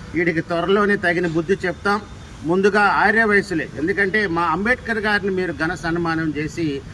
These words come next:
రథం మీద ఊరేగించారంటే మీరంటే మాకు గౌరవం, అపారమైన ప్రేమ. ఆ ప్రేమ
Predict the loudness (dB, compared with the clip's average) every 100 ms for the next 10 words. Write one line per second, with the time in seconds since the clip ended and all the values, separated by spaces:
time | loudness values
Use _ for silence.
0 | -8 0 2 4 4 2 2 0 0 0
1 | -2 -4 -4 -4 -2 -4 -2 0 -2 -2
2 | -2 -2 0 0 0 -2 -4 0 2 2
3 | 0 -2 0 0 0 0 -4 -12 -12 -6
4 | -2 -2 0 0 0